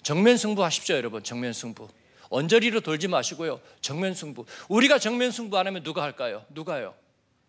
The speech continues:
디아스포라에서 누가? 저한테 알려주세요. 네, 그럼 우리 다 뒤로 빠집시다. 예, 그럴 수가 없어요.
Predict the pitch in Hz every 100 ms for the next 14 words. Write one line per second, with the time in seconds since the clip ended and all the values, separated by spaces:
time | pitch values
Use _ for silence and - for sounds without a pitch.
0 | _ - 185 180 190 175 151 147 165 143
1 | 185 226 202 165 165 127 117 107 - _
2 | _ _ _ _ _ _ _ _ - -
3 | - _ - 233 214 202 165 165 160 156
4 | 151 147 - - - - _ _ _ _
5 | _ _ _ _ _ _ - - - 170
6 | 190 - 160 151 113 123 95